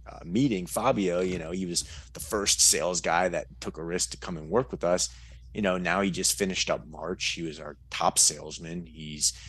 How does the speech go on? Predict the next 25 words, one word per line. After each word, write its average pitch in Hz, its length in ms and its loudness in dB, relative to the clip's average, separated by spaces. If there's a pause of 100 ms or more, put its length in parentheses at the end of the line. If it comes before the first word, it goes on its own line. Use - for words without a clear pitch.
(160)
you 82 60 -10
know, 78 120 -2
got - 180 -2
some 92 160 2
of 76 100 -8
the 80 80 -8
biggest 90 600 -2 (200)
accounts 85 540 -2
in 92 160 -10
the 85 80 -8
country. 85 640 -4 (260)
He's 82 220 -4
doing 82 480 -4 (180)
numbers 82 600 -4
that 67 240 -4 (960)
he 107 400 4
and 104 200 6
I 82 200 6
wouldn't 87 420 0
have 76 160 -10
dreamt 90 420 0
of 80 240 -2
three - 480 -2
years 92 320 4
ago. 80 400 -2